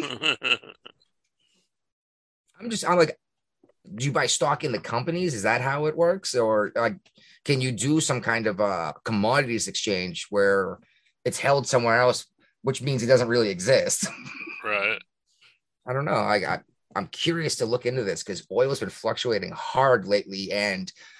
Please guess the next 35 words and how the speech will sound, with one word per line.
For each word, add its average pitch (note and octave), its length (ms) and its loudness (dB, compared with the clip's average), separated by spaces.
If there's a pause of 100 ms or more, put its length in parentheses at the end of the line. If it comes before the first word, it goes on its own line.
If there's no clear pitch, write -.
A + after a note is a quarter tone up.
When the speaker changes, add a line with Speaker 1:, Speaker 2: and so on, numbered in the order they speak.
(260)
Speaker 2:
with G#2+ 120 -2
the A#2 60 0
news D3 260 2
we D3+ 140 2
got C#3+ 160 2
coming C#3 240 -4
out C#3+ 220 -6
today, A2+ 460 2
it B2 200 -2
might A2 260 -4
change C#3+ 440 -4
again, G#2+ 560 -2 (960)
uh, E2 300 -6 (180)
for D#3+ 180 2
the E3+ 80 -2
better F#3 300 2
in A#2 80 2
the, G#2+ 260 -2
in A2 160 -4
the F#2 140 -2
near G2+ 240 0
fu-, G2 260 -10
semi-near A2 540 0
future. - 400 -8 (1800)
Uh, - 220 -20 (1120)
all D#3+ 60 4
right. C#3 400 4
So D3+ 380 6 (1120)
what's A#2 520 -6
up G#3 260 -2
with, G3 180 2
uh, F3 220 2
well, C3 140 6
apparently F3+ 400 0
you, C3 300 -2